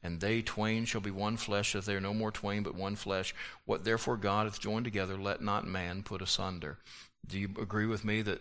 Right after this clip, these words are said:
verses six through nine reveal God's ideal? Yeah. Now, the Christ who heals comes later.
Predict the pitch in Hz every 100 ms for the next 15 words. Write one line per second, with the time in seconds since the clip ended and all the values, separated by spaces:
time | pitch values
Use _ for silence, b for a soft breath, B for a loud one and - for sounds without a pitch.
0 | - - 101 - 101 - 104 - 98 95
1 | 95 98 101 95 92 98 95 95 98 98
2 | 101 95 104 - - _ _ _ _ _
3 | _ _ _ _ _ _ _ _ _ _
4 | _ _ _ _ - - - _ _ _
5 | _ _ _ _ _ _ _ _ _ _
6 | _ _ _ _ - _ _ B B B
7 | 113 107 101 - 135 131 - 110 113 90
8 | - - 87 82 82 76